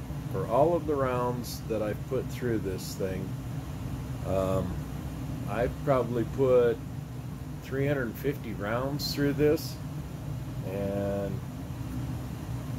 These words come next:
it's got just a little bit of carbon on there.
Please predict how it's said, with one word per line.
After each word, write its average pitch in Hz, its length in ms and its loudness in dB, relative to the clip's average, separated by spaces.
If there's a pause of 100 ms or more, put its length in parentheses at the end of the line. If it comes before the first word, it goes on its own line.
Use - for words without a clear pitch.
(340)
it's - 560 0 (1700)
got 107 180 2
just 127 200 -2
a 139 40 2
little 135 180 2
bit 131 120 2
of - 140 -2
carbon 131 380 2
on 104 240 -2
there. 123 180 -2